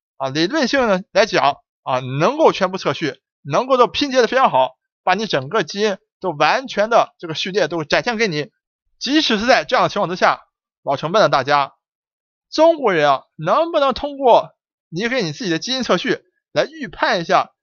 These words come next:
你得这个乳腺癌的风险呢？可能有的听众朋友又要抢答了，哎，说我看了美国影星安吉丽娜·裘丽啊，她就是通过啊基因测序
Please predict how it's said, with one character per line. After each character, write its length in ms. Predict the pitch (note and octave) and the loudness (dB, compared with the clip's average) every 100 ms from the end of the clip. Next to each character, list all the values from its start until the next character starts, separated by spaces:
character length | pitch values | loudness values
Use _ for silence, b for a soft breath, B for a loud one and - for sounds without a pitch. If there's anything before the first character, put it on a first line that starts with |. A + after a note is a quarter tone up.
| _ _ | _ _
你 200 | D3+ E3+ | -6 -6
得 280 | D3 E3 A#3 | 0 2 4
这 80 | A#3 | 4
个 120 | D3+ | 0
乳 260 | C3+ C3 | -2 -10
腺 180 | B2 A#3 | -4 0
癌 140 | D3 G3 | 2 4
的 240 | F3 - _ _ - | 2 0 _ _ -4
风 160 | B3 | 0
险 220 | G3 D3 | 2 2
呢？ 160 | E3+ F#3 - _ _ _ _ - | 2 -2 -6 _ _ _ _ -2
可 160 | - | 2
能 120 | A3 | 4
有 120 | F#3+ G3 | 4 2
的 60 | |
听 120 | G3 | 0
众 100 | G3+ | 0
朋 80 | F3+ | 0
友 80 | F3 | 2
又 60 | A#3+ | 4
要 140 | G3 | 4
抢 200 | - C#3+ | 2 0
答 140 | C3+ | 2
了， 200 | F3 D#3 - _ _ - | 4 2 0 _ _ 0
哎， 120 | G#3+ | 0
说 160 | D#4+ | 0
我 160 | B3 G3 | -2 -4
看 240 | - D#4 | 0 0
了 220 | C4+ G#3 - _ _ _ | 4 2 0 _ _ _
美 380 | D3+ F#3+ F#3+ F3+ | -2 2 2 0
国 220 | C4 C#4 | 2 2
影 220 | G#3 E3 | 2 -4
星 280 | G3+ C#4+ B3 _ _ _ | 0 0 0 _ _ _
安 300 | - B3 C#4 | -4 -2 -2
吉 160 | B3 C4 | -2 -2
丽 120 | C4 | 0
娜· 180 | B3+ A#3 | 0 0
裘 180 | - G#3+ | 2 -2
丽 240 | D4 A#3+ - _ _ _ | -2 -4 -6 _ _ _
啊， 200 | D#3 D3 - | -6 -6 -4
她 240 | C#4 D#4+ | 2 4
就 120 | E4 | 4
是 100 | B3+ | -2
通 200 | - C4 | -4 -4
过 300 | A#3 A3+ E3 - _ _ - | 4 4 4 -2 _ _ -12
啊 100 | D#3 | -6
基 140 | A#3 | -4
因 100 | B3 | -4
测 160 | - G3 | -2 -2
序 260 | - F3 | 0 -4